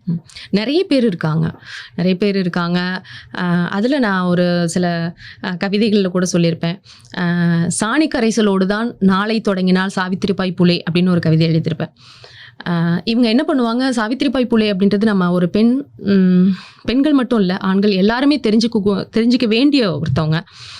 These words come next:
Mostly எல்லாருக்கும் தெரிஞ்சிருக்கும். இவங்க ஒரு ஆதரவற்ற பெண்கள், அபலை பெண்கள், சமூகத்திலா-, சமூகத்தினரால் கைவிடப்பட்ட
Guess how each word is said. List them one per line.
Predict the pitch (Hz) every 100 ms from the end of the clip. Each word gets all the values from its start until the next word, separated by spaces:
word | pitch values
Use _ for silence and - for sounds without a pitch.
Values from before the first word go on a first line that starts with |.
| - -
Mostly | 294 339 349
எல்லாருக்கும் | 320 262 247 254
தெரிஞ்சிருக்கும். | 214 233 226 190 165 - - - - -
இவங்க | - 247 302 269 247 240 233 226 226 - - - - -
ஒரு | - 262 262
ஆதரவற்ற | 247 311 359 302 294
பெண்கள், | 247 220 214 269 330 - -
அபலை | - 208 269
பெண்கள், | 247 214 208 254 269
சமூகத்திலா-, | 226 254 269 233 226 - - -
சமூகத்தினரால் | 214 226 240 247 226 233 254
கைவிடப்பட்ட | 233 208 220 202 190 247